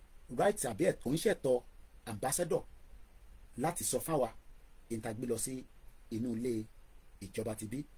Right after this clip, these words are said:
Lóòótọ́, òun ló jẹ́ gẹ́gẹ́ bí representation or representative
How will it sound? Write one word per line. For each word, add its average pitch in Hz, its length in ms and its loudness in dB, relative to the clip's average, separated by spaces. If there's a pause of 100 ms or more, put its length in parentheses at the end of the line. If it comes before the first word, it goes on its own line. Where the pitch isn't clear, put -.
(340)
Lóòótọ́, 170 480 6
òun 117 160 -2
ló 160 80 2
jẹ́ 151 220 6
gẹ́gẹ́ 151 120 6
bí 139 120 2
representation 131 840 -2 (260)
or 107 120 0
representative 135 760 0